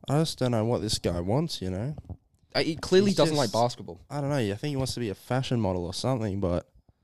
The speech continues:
Speaker 2: He doesn't like basketball. It's clear as day.
Speaker 1: I, why do, I feel like he does like it. It's just
Speaker 2: He likes
Speaker 1: needs,
Speaker 2: what it brings.
Speaker 1: he n-, just needs to be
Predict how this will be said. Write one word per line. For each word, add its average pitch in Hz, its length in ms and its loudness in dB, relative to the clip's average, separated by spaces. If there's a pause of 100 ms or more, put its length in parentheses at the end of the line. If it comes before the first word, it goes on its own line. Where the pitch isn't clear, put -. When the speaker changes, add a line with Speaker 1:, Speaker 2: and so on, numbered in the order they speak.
(200)
Speaker 2:
He 127 100 -6
doesn't 147 280 2
like 170 180 -2
basketball. 175 520 -4
It's 135 160 0
clear 151 600 0
as 143 100 0
day. 123 200 -6 (880)
Speaker 1:
I, 147 100 -16 (500)
why 147 160 -10
do, 165 140 -6 (400)
I - 60 -18
feel 190 160 -8
like 196 120 -12
he 147 100 -14
does 127 360 0
like 107 320 -2
it. 151 80 -2
It's 117 180 -4
just - 480 -6 (220)
Speaker 2:
He 156 140 4
likes 147 320 6
Speaker 1:
needs, 160 100 2
Speaker 2:
what 170 80 8
it 120 140 6
brings. 117 400 4
Speaker 1:
he 131 140 -4
n-, 131 180 0
just 131 240 -2
needs 123 240 0
to 127 100 -4
be 107 500 -2